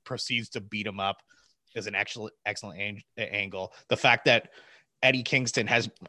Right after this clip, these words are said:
almost been silent throughout the, uh, uh, throughout this entire feud, really hasn't said anything towards Miro.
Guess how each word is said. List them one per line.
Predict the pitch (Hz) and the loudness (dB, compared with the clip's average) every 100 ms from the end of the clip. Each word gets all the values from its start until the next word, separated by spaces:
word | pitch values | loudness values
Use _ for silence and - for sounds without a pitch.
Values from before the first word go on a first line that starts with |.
| - | 6
almost | 247 330 262 165 | 8 10 8 6
been | 151 151 | 4 4
silent | - 165 147 139 117 - | 2 4 6 6 2 -4
throughout | - 120 117 | -4 -2 0
the, | 107 - | 0 2
uh, | 135 - | 2 0
uh, | 113 | -4
throughout | - 131 104 | 0 0 0
this | 110 | -2
entire | 123 107 104 101 | -2 0 2 0
feud, | - 101 117 | -2 -2 4
really | 190 170 | 8 8
hasn't | 135 123 | 6 2
said | - 117 | 2 4
anything | 110 113 110 107 | 6 4 0 -4
towards | 92 107 104 135 131 | -4 0 2 2 0
Miro. | 98 92 80 78 | -6 -8 -6 -8